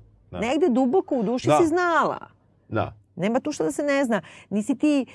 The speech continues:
Speaker 2: neka kao sad, neke zabiti došla, pa ti sad kao ne znaš šta sve postoji od perverzija. Bre, imaš pred očima potpunog lutka. Vidiš da nije normalan.
Speaker 1: Pa da,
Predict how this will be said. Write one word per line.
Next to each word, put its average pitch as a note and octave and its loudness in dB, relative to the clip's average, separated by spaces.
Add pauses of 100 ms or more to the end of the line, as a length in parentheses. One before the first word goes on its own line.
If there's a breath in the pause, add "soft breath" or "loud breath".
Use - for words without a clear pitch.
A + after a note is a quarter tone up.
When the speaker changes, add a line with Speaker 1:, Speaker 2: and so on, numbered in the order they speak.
(140)
Speaker 2:
neka C4 0
kao C4+ 0
sad, A#3 -2
neke A#3+ -2
zabiti A3+ 0
došla, B3 0
pa A#3+ -2
ti C4+ -4
sad B3 -2
kao B3+ 0
ne A#3 -2
znaš A3 -4
šta A#3+ -6
sve B3+ -2
postoji G#3 -4
od F3+ -4
perverzija. D3 0
Bre, D#3+ 0
imaš A3 -2 (300 loud breath)
pred G#3+ 0
očima A3+ 0
potpunog G#3+ -2
lutka. B3 2 (200)
Vidiš F#3 0
da B3+ 2
nije D4+ 0
normalan. D4 4
Speaker 1:
Pa A2 4
da, - -8